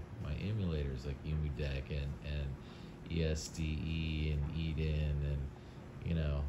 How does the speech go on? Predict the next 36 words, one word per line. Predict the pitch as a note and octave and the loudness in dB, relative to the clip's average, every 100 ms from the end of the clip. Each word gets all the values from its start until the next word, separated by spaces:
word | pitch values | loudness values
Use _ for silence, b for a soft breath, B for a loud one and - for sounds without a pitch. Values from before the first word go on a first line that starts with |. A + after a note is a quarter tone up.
| C#2+ - - | -2 -8 -6
Chat | - E2 D#2+ | 0 2 2
G | D2+ D#2 | 0 0
P | D#2+ C#2+ | 0 -2
T | - E2+ D#2+ D#2 D#2 D2+ | 0 2 2 2 2 2
and, | D2 C#2+ C#2+ | 2 0 0
you | D#2 | 0
know, | D#2 C#2+ D2 | 0 0 0
other | D2+ D#2+ - | 0 0 0
things | D#2 D2+ D2+ - | 2 2 0 -2
that | D2 | -2
are, | C#2+ C#2+ C2+ - - - | 0 0 -4 -6 -10 -6
um, | D#2+ D2 C#2 D2 D2+ - - - - - - | -2 0 0 -2 -2 -6 -12 -12 -12 -4 0
you | G2 | 2
know, | F2+ F2+ - - - - - - - - | 2 0 -6 -12 -10 -12 -12 -12 -10 -4
really | E2+ E2 - | 0 0 0
cool | F2 D#2+ D#2+ - - | 0 0 0 -6 -4
and | D#2 D2+ | 0 2
useful, | D2+ - - - - | 0 -2 -4 -6 -6
<laughs> | - | -2
especially | A#2+ - - - E2+ F#2+ F#2+ | -2 0 -4 -4 -4 -2 0
your | E2 | 0
emulators, | C#2 F2+ F2 C#2+ C2 B1+ - B B B | 0 0 0 -2 -4 -6 -10 B B B
which | G#2 G#2 | -2 0
is | F#2+ E2+ | 0 2
one | F2 | 4
of | E2 | 4
the | D2 - | 2 -2
cool | E2 | -4
parts | - D2 - | -2 -2 -2
about | D2+ D2 | -2 0
having | D2+ D2 | 2 2
a, | C#2+ C2+ C#2 - - - | 0 -2 -4 -6 -8 -4
a, | C#2+ C2+ - - | -4 -4 -4 -6
uh, | - | -6
Ally | D2 C#2+ C#2 C2+ C2+ | -4 -2 -2 -4 -6
X. | - - | -8 -12